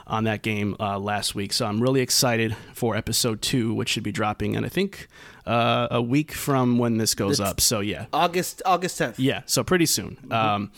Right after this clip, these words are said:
Speaker 1: then I started, I, I got myself in this little,
Speaker 2: Look at
Speaker 1: like,
Speaker 2: this.
Speaker 1: there we go. Yeah, I know you were curious
Speaker 2: Yeah.
Speaker 1: about this one, but as a gamer, I think that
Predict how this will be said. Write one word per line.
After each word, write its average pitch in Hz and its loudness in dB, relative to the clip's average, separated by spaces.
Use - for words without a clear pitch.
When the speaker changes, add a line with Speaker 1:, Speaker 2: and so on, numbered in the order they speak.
Speaker 1:
then 185 4
I 285 4
started, 196 6
I, 156 2
I 156 4
got 190 4
myself 196 4
in 180 4
this 170 4
little, 175 6
Speaker 2:
Look 160 6
at - 8
Speaker 1:
like, 143 4
Speaker 2:
this. 151 4
Speaker 1:
there 147 6
we 190 6
go. 160 4
Yeah, 117 2
I 127 4
know 160 6
you 156 6
were 147 4
curious 131 2
Speaker 2:
Yeah. - 2
Speaker 1:
about 120 2
this 110 -2
one, 110 -2
but 120 0
as 202 4
a 220 6
gamer, 117 0
I 123 2
think 165 2
that 139 0